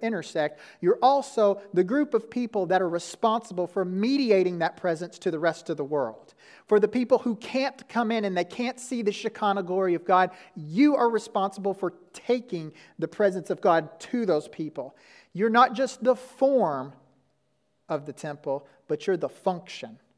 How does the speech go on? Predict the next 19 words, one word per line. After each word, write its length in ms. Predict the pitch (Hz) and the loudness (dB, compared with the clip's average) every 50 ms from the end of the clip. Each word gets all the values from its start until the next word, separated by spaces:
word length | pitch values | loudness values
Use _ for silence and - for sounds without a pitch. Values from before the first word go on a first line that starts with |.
| _ _ _ - | _ _ _ -14
of 180 | - 127 117 | -12 -12 -12
the 80 | - 117 | -14 -16
temple. 420 | - - 120 113 - _ - - _ _ _ _ _ _ _ _ - | -14 -16 -20 -20 -20 _ -20 -20 _ _ _ _ _ _ _ _ 0
Both 340 | 175 180 180 180 - - - | 2 2 2 0 -6 -10 -4
form 400 | 202 196 202 202 208 220 208 208 - - - | -2 -2 0 0 -2 -4 -6 -10 -16 -14 -10
and 160 | - 165 165 165 | -10 -10 -10 -10
function 640 | - - - 175 165 170 - - - 151 143 147 - _ _ _ _ - | -10 -6 -6 -4 -4 -6 -16 -16 -16 -16 -16 -16 -20 _ _ _ _ -10
alike. 480 | 135 131 139 131 117 - - _ _ _ _ - _ _ - | -8 -8 -8 -10 -12 -16 -20 _ _ _ _ -20 _ _ -14
The 60 | 160 | -12
temple, 680 | 147 - - 269 302 302 302 208 180 170 180 - - - _ _ _ _ _ _ _ _ _ _ _ _ _ _ _ _ _ _ - | -8 -2 2 2 2 2 2 2 2 2 0 -2 -10 -20 _ _ _ _ _ _ _ _ _ _ _ _ _ _ _ _ _ _ -16
if 100 | - - | -10 -6
you 100 | 214 233 | -2 -2
were 80 | 233 | 2
just 300 | 165 160 226 233 226 - | 4 4 4 4 2 -4
the 60 | - - | -10 -6
temple, 380 | - 240 247 214 - 175 165 | -4 -4 -4 -2 -2 -2 -2
you 140 | 165 185 214 | 0 0 0
were 100 | 208 180 | 0 0
ju-, 160 | 165 190 - | 2 0 -2